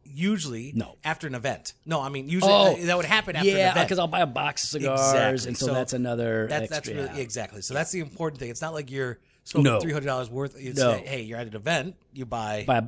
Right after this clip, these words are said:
Speaker 2: a box of cigars, buy that dress box, uh, Tatuaje Monster,
Speaker 1: Yep.
Speaker 2: and, uh,
Speaker 1: That we
Speaker 2: and
Speaker 1: always do that
Speaker 2: Halloween.
Speaker 1: one. Always
Speaker 2: That's
Speaker 1: do that
Speaker 2: usually,
Speaker 1: one.
Speaker 2: in fact, that is when it happened. It was, it was
Speaker 1: <laughs>
Speaker 2: Halloween.
Speaker 1: It's
Speaker 2: I bought
Speaker 1: always
Speaker 2: that
Speaker 1: Halloween.
Speaker 2: Tatuaje box. Now, those are good, man.
Speaker 1: Man.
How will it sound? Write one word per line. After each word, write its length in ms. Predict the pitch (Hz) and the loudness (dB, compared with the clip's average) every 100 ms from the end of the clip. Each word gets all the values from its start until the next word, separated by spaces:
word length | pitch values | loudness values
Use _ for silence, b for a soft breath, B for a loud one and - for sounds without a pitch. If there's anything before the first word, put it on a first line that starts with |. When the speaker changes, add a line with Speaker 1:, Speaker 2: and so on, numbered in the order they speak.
| - 120 | -6 -6
Speaker 2:
a 60 | |
box 320 | 101 123 117 | 0 0 0
of 100 | 110 | -4
cigars, 420 | - 131 127 117 110 | -4 2 4 4 2
buy 180 | 127 | -2
that 160 | 120 113 | 0 0
dress 220 | 123 127 | -2 -2
box, 420 | 120 113 113 - | 0 0 0 -4
uh, 160 | 123 107 | -4 -6
Tatuaje 720 | - 117 120 117 117 120 110 b b - | -4 -6 -4 -4 -4 -4 -4 b b -2
Monster, 560 | 113 120 120 117 110 | 2 2 2 2 2
Speaker 1:
Yep. 260 | 139 165 _ | 0 -6 _
Speaker 2:
and, 340 | 107 104 101 98 | -4 -4 -2 -4
uh, 60 | |
Speaker 1:
That 120 | 131 | -2
we 80 | 139 | 0
Speaker 2:
and 0 | |
Speaker 1:
always 0 | |
do 60 | 139 | 4
that 40 | |
Speaker 2:
Halloween. 540 | 131 117 135 135 117 107 | 4 6 4 4 2 -2
Speaker 1:
one. 20 | 117 | -4
Always 140 | 135 | 0
Speaker 2:
That's 140 | 135 135 | 2 2
Speaker 1:
do 60 | |
that 20 | 147 | 2
Speaker 2:
usually, 160 | 151 | 2
Speaker 1:
one. 40 | 139 | 2
Speaker 2:
in 40 | |
fact, 180 | 147 135 | 2 2
that 120 | 143 | 2
is 140 | 147 113 | 2 0
when 100 | 110 | -6
it 60 | |
happened. 220 | 120 117 98 | -6 -8 -8
It 20 | |
was, 140 | 98 | -8
it 100 | 104 | -6
was 140 | 98 92 | -6 -6
Speaker 1:
<laughs> 80 | - | -4
Speaker 2:
Halloween. 340 | 104 101 98 | -4 -2 -2
Speaker 1:
It's 80 | 90 | -2
Speaker 2:
I 20 | - | -2
bought 60 | |
Speaker 1:
always 160 | - - | -2 -4
Speaker 2:
that 80 | 123 | -4
Speaker 1:
Halloween. 400 | 151 151 151 139 | -4 -4 -6 -2
Speaker 2:
Tatuaje 520 | 110 107 101 92 92 | -2 0 -2 -4 -6
box. 420 | 92 87 - - _ _ _ _ _ _ _ _ - | -8 -10 -12 -16 _ _ _ _ _ _ _ _ -4
Now, 140 | 110 | 2
those 160 | 185 220 | 6 6
are 40 | |
good, 200 | 190 175 | 6 6
man. 160 | 135 143 | 4 2
Speaker 1:
Man. 240 | 135 127 | -6 -8